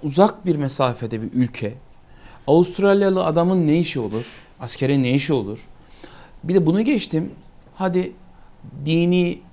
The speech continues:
e, etnik sebeplerden dolayı geldiler. Bunların içerisinde Müslüman insanlar var. E, onları da görüyoruz. Hatta, e, bizim Türk askerlerimiz,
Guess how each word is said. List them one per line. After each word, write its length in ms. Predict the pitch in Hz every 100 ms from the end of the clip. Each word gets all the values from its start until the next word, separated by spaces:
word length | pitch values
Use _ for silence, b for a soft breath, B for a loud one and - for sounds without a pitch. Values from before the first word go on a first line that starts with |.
| - -
e, 100 | 131
etnik 800 | 123 123 143 - 165 156 - - - b b
sebeplerden 720 | - 143 143 165 160 175 175
dolayı 300 | 147 123 110
geldiler. 400 | 107 107 139 160 B B -
Bunların 380 | 127 117 139 202
içerisinde 540 | - 208 190 - 190
Müslüman 480 | 180 135 - 156 175
insanlar 500 | 147 143 156 170 240
var. 320 | 240 175 - - _ - B B B
E, 200 | - 131 131 131 127 127 117 101 -
onları 340 | 131 139 151 190
da 80 |
görüyoruz. 600 | 214 220 214 190 165 - B B
Hatta, 580 | - 170 - 175 175 170 - B B B -
e, 360 | 135 131 127 127 123 92 90 - 131
bizim 280 | 143 180 180
Türk 200 | 208 185
askerlerimiz, 880 | 160 - 131 131 139 202 202 -